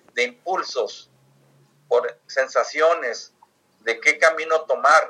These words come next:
No, no necesariamente es hablado, es un impulso, una señal que te manda. Tú dices, "Tengo que ca-, tengo que si-, hacer, llego a una encrucijada, ¿y qué camino tomo?". La razón me dice izquierdo,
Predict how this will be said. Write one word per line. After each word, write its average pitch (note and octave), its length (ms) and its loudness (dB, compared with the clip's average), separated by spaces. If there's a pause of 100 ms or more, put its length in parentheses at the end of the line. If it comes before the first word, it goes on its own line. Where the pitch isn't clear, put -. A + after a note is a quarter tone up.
No, D#3+ 280 2
no D3+ 220 2
necesariamente D#3 840 -2
es D3+ 100 -6
hablado, C3 600 4 (260)
es C#3 180 -6
un F3+ 120 -4
impulso, F#3 720 -2
una E3+ 220 -2
señal C#3 460 0
que - 100 -8
te - 160 -6
manda. C#3 520 0 (500)
Tú F3+ 120 0
dices, F3+ 480 -4
"Tengo F#3+ 240 0
que - 120 -18
ca-, - 280 -6
tengo F#3+ 280 -2
que F#3 140 -2
si-, - 200 -14 (360)
hacer, E3+ 380 4 (200)
llego F3 220 2
a F#3 40 -2
una G#3 100 2
encrucijada, G#3+ 840 2 (800)
¿y E3+ 140 -8
qué F#3 120 -2
camino F#3+ 340 2
tomo?". C3+ 480 0
La C3+ 160 6
razón F3+ 360 0
me G#3+ 120 0
dice G#3+ 540 0 (220)
izquierdo, - 640 0